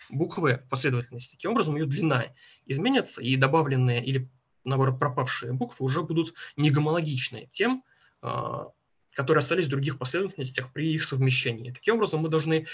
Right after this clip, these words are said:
скомпенсировать произошедшие таким образом события, повлияющие на длину выравнивания, и вставить в, на место пропавшей или, наоборот, м, в,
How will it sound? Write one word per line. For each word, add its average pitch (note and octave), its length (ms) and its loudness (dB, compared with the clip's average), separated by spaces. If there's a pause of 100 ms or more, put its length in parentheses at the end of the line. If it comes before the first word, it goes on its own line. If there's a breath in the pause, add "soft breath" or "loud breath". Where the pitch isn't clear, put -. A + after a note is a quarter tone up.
(120)
скомпенсировать C#3+ 1040 0 (1700 loud breath)
произошедшие D3 560 4
таким C3+ 220 2
образом C3 220 6
события, D3+ 400 2
повлияющие B2+ 540 2
на B2+ 120 4
длину C3+ 260 2
выравнивания, E3+ 580 2
и A#3 60 0
вставить D#3+ 480 -2
в, C3 540 0 (200 loud breath)
на C#3 80 0
место C#3 340 0
пропавшей C3+ 520 0
или, B2+ 80 0
наоборот, C3+ 400 0 (120)
м, A#2+ 540 -10 (240)
в, C3 200 -6